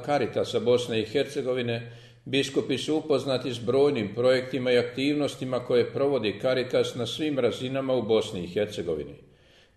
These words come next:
Posebno ih raduje sve bolja suradnja s međunarodnim i evropskim Caritasom, ali i na razini Caritasa Bosne i Hercegovine.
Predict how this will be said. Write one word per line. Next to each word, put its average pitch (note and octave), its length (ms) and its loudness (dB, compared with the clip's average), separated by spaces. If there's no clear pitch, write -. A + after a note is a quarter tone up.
Posebno B2+ 520 2
ih C3 160 -4
raduje C3+ 440 2
sve D3+ 220 0
bolja C3 340 2
suradnja B2 640 2
s - 120 -4
međunarodnim A#2+ 800 0
i A2 100 0
evropskim B2+ 600 0
Caritasom, B2 720 0
ali C3 340 2
i C#3 40 -2
na C3+ 140 0
razini B2+ 520 0
Caritasa B2+ 560 0
Bosne G2+ 420 -2
i F#2 40 -6
Hercegovine. F2 720 -6